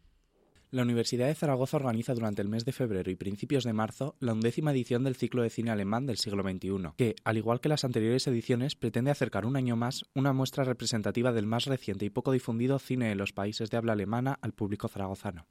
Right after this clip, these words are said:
Cinco son las películas que componen la programación del ciclo, que en esta edición da continuidad a la idea de ofrecer un panorama algo más amplio de la cinematografía alemana. Por ello, entre los largometrajes programados se encuentra de nuevo una película dirigida especialmente a un público juvenil, Ordur, de dos mil quince,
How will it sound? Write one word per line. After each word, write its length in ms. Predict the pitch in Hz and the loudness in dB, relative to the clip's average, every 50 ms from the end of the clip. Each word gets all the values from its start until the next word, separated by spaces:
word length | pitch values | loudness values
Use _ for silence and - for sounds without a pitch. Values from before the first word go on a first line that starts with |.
| _ | _
Cinco 360 | _ - - 165 170 - 190 - | _ 4 4 4 6 6 4 4
son 160 | - 151 147 | 4 4 2
las 140 | 156 147 - | 2 2 2
películas 500 | - 127 131 131 - 156 156 151 - - | 2 2 2 2 4 4 4 4 2 0
que 80 | 131 | 0
componen 400 | - 113 104 98 117 127 143 151 | 0 2 2 2 2 2 2 2
la 80 | 139 - | 2 0
programación 560 | 117 113 104 107 101 101 95 - 123 123 135 | 0 0 0 0 0 0 0 0 0 0 2
del 100 | 131 110 | 0 -2
ciclo, 420 | - - 120 - - 98 85 90 - _ _ | 0 -2 -2 -2 0 -4 -4 -4 -8 _ _
que 120 | - 113 107 | 2 2 4
en 100 | 104 117 | 4 2
esta 180 | - - 147 | 0 2 2
edición 400 | 131 123 120 - 135 131 143 143 | 2 2 2 2 0 2 2 2
da 120 | 131 127 - | 2 2 2
continuidad 540 | 143 139 127 131 117 117 113 107 120 131 139 | 2 2 2 2 4 4 4 4 4 4 4
a 20 | 127 | 4
la 80 | 113 | 2
idea 240 | 110 104 113 123 123 | 4 4 4 4 6
de 80 | 131 127 | 4 4
ofrecer 380 | 113 - 107 98 - 117 107 | 2 2 -2 0 0 0 0
un 80 | 98 101 | 2 2
panorama 500 | - 117 127 131 127 117 92 90 92 104 | 2 2 2 2 2 2 0 0 0 0
algo 220 | 117 123 131 139 | 0 0 0 0
más 180 | 131 123 - - | 0 0 0 0
amplio 280 | 123 120 131 143 139 | 0 2 2 2 2
de 80 | 127 110 | 2 2
la 120 | 104 101 | 2 0
cinematografía 800 | 98 - 107 98 95 95 90 - 92 92 92 92 - 110 113 120 | -2 -2 -4 -4 -4 -4 -4 -4 -4 -4 -4 -4 0 2 2 4
alemana. 420 | 110 90 82 95 98 87 80 78 - | 4 2 0 -2 -4 -4 -6 -4 0
Por 160 | 117 110 117 | 2 4 4
ello, 220 | 135 147 165 180 | 4 4 4 2
entre 220 | 170 160 135 123 117 | 2 4 4 4 4
los 120 | 110 101 | 4 4
largometrajes 720 | 110 107 104 - 110 107 107 101 113 113 - - 117 - | 2 0 0 0 0 -2 -2 0 0 0 0 0 -6 -6
programados 560 | - - 98 98 98 95 107 127 131 143 135 | -4 -4 -2 -2 -2 0 0 0 0 0 -2
se 80 | - - | -2 -4
encuentra 400 | 107 104 120 123 147 151 156 147 | -2 0 0 0 2 2 2 2
de 80 | 127 110 | 2 2
nuevo 280 | 110 113 117 120 120 | 2 2 2 2 2
una 200 | 113 127 156 151 | 4 4 2 2
película 400 | - 131 120 123 - 143 143 131 | 2 2 0 0 0 0 2 2
dirigida 380 | 120 117 110 101 - 120 113 123 | 2 2 0 0 0 0 0 0
especialmente 560 | 135 - 117 107 - 107 104 113 117 117 117 | 0 0 -2 -2 0 0 0 0 0 0 0
a 20 | |
un 80 | 98 92 | -2 0
público 380 | - 113 110 117 117 - 120 101 | 0 0 2 2 0 0 -2 -2
juvenil, 480 | - 92 87 87 95 107 98 - - _ _ _ _ _ | -2 -4 -4 -2 -2 -4 -4 -6 -10 _ _ _ _ _
Ordur, 400 | 120 117 113 101 98 90 87 - - - | 2 2 2 2 0 -4 -4 -6 -10 -6
de 120 | - 104 | -4 -2
dos 180 | 95 98 95 101 | -2 -2 -2 -2
mil 160 | 104 101 98 | -2 -4 -2
quince, 400 | - 113 107 104 - - 82 80 | 0 -2 -2 -2 -4 -10 -12 -12